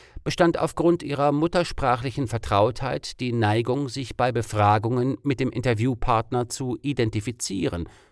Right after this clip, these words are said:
und umgekehrt. Mein Deutsch war unzweifelhaft das eines Ausländers,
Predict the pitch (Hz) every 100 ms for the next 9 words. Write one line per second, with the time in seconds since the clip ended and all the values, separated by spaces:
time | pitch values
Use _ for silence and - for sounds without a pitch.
0 | _ - 113 - 160 131 76 - 71 69
1 | - - _ _ _ _ _ _ - 147
2 | 160 147 139 180 - 143 135 - 156 135
3 | - 104 107 92 98 - - - 95 95
4 | - 110 87 87 - 78 - 71 73 71
5 | -